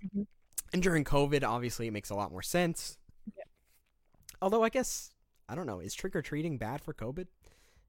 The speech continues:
Speaker 2: I mean, may-,
Speaker 1: I
Speaker 2: maybe,
Speaker 1: don't
Speaker 2: maybe
Speaker 1: know.
Speaker 2: if all the kids are wearing Halloween masks, then it's okay.
Speaker 1: Yeah.
Speaker 2: Every
Speaker 1: <laughs>
Speaker 2: costume needs a mask.
Speaker 1: Yeah.
Speaker 2: Uh, <laughs>
Speaker 1: Yeah.
Speaker 2: anyways.
Speaker 1: <laughs> Yeah, that,
Speaker 2: Uh,
Speaker 1: that's the regulation.
Speaker 2: yeah. Uh, <laughs> um,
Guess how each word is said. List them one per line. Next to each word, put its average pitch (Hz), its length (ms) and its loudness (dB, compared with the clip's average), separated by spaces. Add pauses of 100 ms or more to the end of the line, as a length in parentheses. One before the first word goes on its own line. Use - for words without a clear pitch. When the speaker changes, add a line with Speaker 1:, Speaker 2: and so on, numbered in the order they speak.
(180)
Speaker 2:
I - 20 -4
mean, 104 220 -4
may-, 151 180 4
Speaker 1:
I - 60 0
Speaker 2:
maybe, 330 220 8
Speaker 1:
don't 226 100 6
Speaker 2:
maybe 196 220 8
Speaker 1:
know. 156 40 10
Speaker 2:
if 139 100 6
all 156 120 8
the 131 80 2
kids 127 280 0
are 110 80 2
wearing 110 360 0
Halloween 107 400 -4
masks, 92 380 -10
then 95 120 -10
it's 90 140 -12
okay. 92 260 -12 (800)
Speaker 1:
Yeah. 208 300 4
Speaker 2:
Every 165 240 8
Speaker 1:
<laughs> - 40 6
Speaker 2:
costume 151 380 6
needs 120 180 2
a 110 40 0
mask. 104 440 0 (520)
Speaker 1:
Yeah. 196 200 0
Speaker 2:
Uh, 101 420 0 (180)
<laughs> - 180 12
Speaker 1:
Yeah. 196 140 8
Speaker 2:
anyways. 104 420 2
Speaker 1:
<laughs> - 400 -2
Yeah, 175 100 6
that, 190 280 6
Speaker 2:
Uh, 180 40 -4
Speaker 1:
that's 180 300 4
the 190 120 4
regulation. 151 680 0
Speaker 2:
yeah. 131 280 6 (180)
Uh, 120 420 2 (800)
<laughs> - 540 0 (600)
um, 123 460 0